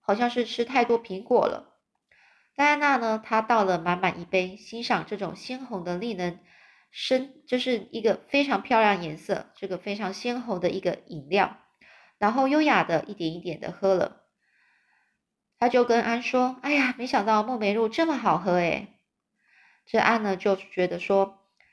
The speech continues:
：“真高兴你喜欢啊，喜欢就多喝几杯吧。我先去添点柴火，家里的事都交给我一个人了，真麻烦。”安呢，就从厨房回来后，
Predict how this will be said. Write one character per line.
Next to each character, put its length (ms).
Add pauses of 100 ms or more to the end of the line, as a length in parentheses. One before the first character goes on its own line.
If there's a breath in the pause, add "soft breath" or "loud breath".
(140)
：“真 160
高 200
兴 200
你 80
喜 200
欢 260
啊， 340
喜 220
欢 180
就 140
多 140
喝 160
几 180
杯 180
吧。 380 (300 soft breath)
我 100
先 200
去 300
添 240
点 220
柴 520
火， 340 (260)
家 180
里 140
的 80
事 260
都 140
交 200
给 120
我 160
一 80
个 160
人 180
了， 220
真 180
麻 200
烦。” 340 (720 soft breath)
安 160
呢， 100
就 160
从 300
厨 220
房 260
回 140
来 180
后， 320